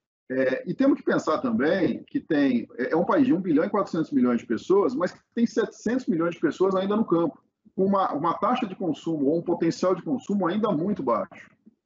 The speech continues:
Então, esse novo normal que a China tem, tem determinado, que tem propagado, é o seguinte: uma dependência menor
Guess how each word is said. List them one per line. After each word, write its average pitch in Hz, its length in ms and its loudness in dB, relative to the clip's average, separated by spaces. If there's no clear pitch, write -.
Então, 247 260 0
esse 226 220 2
novo 247 220 4
normal 156 460 2
que 139 80 -6
a - 40 -4
China 127 240 -2
tem, 113 520 -2
tem 113 220 0
determinado, 107 760 0
que - 100 -20
tem 110 260 -6
propagado, 113 800 -2
é 147 60 0
o 165 60 0
seguinte: 175 520 -2
uma 170 160 -2
dependência 160 640 0
menor 180 1000 0